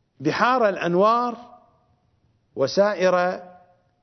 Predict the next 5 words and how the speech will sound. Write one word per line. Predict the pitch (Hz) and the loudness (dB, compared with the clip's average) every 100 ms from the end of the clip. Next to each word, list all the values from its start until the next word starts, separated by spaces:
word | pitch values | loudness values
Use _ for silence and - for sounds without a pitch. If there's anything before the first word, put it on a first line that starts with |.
| _ _ _ _ _ _ _ _ _ _ | _ _ _ _ _ _ _ _ _ _
كتب | 202 202 190 160 | -2 2 2 2
المجلس | 151 143 185 156 175 160 | 0 0 0 0 -4 -2
التي | 175 165 156 139 139 135 139 131 | -4 -4 -2 0 0 -2 -4 -2
هي | 180 165 | 2 0
كثيرة | 160 135 208 233 190 - 131 | 0 -4 -2 0 0 0 -4